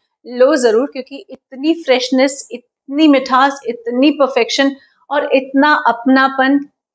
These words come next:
अ, गाने के लिए जो अपनापन हो जाता है, वो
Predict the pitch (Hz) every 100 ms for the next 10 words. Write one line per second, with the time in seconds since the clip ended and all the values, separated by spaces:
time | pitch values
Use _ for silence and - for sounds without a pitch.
0 | - 208 202 220 247 262 262 254 240 -
1 | 240 226 233 196 247 277 233 175 - 165
2 | 196 - _ _ _ _ _ _ _ -
3 | 302 311 302 -